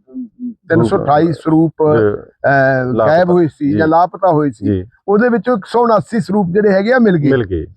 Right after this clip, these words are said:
Speaker 1: ਉਹ ਕਹਿੰਦੇ, "ਤੀਹ ਸਬੂਤਾਂ, ਤੀਹ ਸਰੂਪ, ਅਹ, ਸਰੂਪਾਂ
Speaker 2: ਡੇਰੇ
Speaker 1: ਦਾ
Speaker 2: ਦੇ।
Speaker 1: ਤਾਂ ਰਿਕਾਰਡ ਹੈਗਾ
Speaker 2: ਜੀ।
Speaker 1: ਤੇ ਬਾਕੀਆਂ ਦਾ ਰਿਕਾਰਡ ਹੈ ਨਹੀਂ।" ਇਹਦਾ ਮਤਲਬ ਇੱਕ ਸੌ ਉਣੱਤਰ ਦੇ ਕਰੀਬ ਜਿਹੜਾ ਹੈਗਾ, ਅਹ, ਇੱਕ ਸੌ ਉਣੱਤਰਾਂ ਦੇ ਵਿੱਚੋਂ ਤੀਹ ਕੱਢ ਦਈਏ।
Speaker 2: ਜੀ।
Speaker 1: ਅਹ, ਇੱਕ, ਇੱਕ ਸੌ ਉਣੱਤਰ,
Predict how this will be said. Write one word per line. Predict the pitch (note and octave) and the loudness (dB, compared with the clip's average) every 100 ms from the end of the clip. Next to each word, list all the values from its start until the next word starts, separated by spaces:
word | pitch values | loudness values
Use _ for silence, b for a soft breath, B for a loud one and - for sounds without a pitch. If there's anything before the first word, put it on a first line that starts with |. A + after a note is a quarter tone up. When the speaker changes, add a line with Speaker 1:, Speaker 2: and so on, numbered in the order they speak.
| _ G3+ | _ -4
Speaker 1:
ਉਹ | F3+ | -2
ਕਹਿੰਦੇ, | C4 C4 | 0 0
"ਤੀਹ | G#3+ B3 C#4 | -2 -2 0
ਸਬੂਤਾਂ, | F#3+ A3+ A#3 A#3 A#3 A3 | 0 -2 -2 0 0 0
ਤੀਹ | - B3 | -2 -4
ਸਰੂਪ, | A3 G3 A3 F3+ | -2 0 -2 -2
ਅਹ, | _ A3+ G#3+ G#3 | _ 0 2 0
ਸਰੂਪਾਂ | - F3+ F3+ E3+ - - | -4 -14 -10 -8 -2 0
Speaker 2:
ਡੇਰੇ | C#3 B2+ | 2 2
Speaker 1:
ਦਾ | A2 | 0
Speaker 2:
ਦੇ। | - | 0
Speaker 1:
ਤਾਂ | G3+ | 0
ਰਿਕਾਰਡ | E3+ E3+ F#3 | 0 0 2
ਹੈਗਾ | D3 E3+ A3 | -2 0 -2
Speaker 2:
ਜੀ। | G2+ G#2 F2 | -2 -6 -8
Speaker 1:
ਤੇ | _ - A3+ | _ -2 2
ਬਾਕੀਆਂ | A3+ D#3+ C4 | 2 2 0
ਦਾ | C4+ B3 | 2 2
ਰਿਕਾਰਡ | - F3+ F#3+ | 2 2 2
ਹੈ | C#3+ | 0
ਨਹੀਂ।" | C#3 | -2
ਇਹਦਾ | G3 G#3+ | -6 -6
ਮਤਲਬ | G#3 A3+ | -6 -6
ਇੱਕ | - | -6
ਸੌ | - A#3+ | -4 -2
ਉਣੱਤਰ | G3 - F3 | -2 -2 -2
ਦੇ | G3 G3 | 0 -2
ਕਰੀਬ | F#3 F#3+ F3 | -2 -2 0
ਜਿਹੜਾ | F#3 | 2
ਹੈਗਾ, | E3 E3 E3 - _ _ _ - | 2 2 0 -2 _ _ _ -4
ਅਹ, | D3 D3 | -2 -2
ਇੱਕ | - - | -6 -2
ਸੌ | G#3+ | 0
ਉਣੱਤਰਾਂ | G3+ D3 F3 G3 | 0 0 -2 0
ਦੇ | |
ਵਿੱਚੋਂ | G3+ F3 F#3+ | -2 -2 -4
ਤੀਹ | A#3 B3 | -2 0
ਕੱਢ | F#3+ E3 | 0 0
ਦਈਏ। | E3 A2+ | 0 0
Speaker 2:
ਜੀ। | A#2+ G#2 | 0 -2
Speaker 1:
ਅਹ, | F2+ _ - - C#3+ C#3 C#3 D3 - - B3 | -4 _ -8 -2 0 0 -2 -4 -10 -6 -4
ਇੱਕ, | A#3+ A3 G3+ | -2 -4 -4
ਇੱਕ | F3+ | -4
ਸੌ | A3+ | 0
ਉਣੱਤਰ, | G#3+ B2+ A2+ | 0 0 -4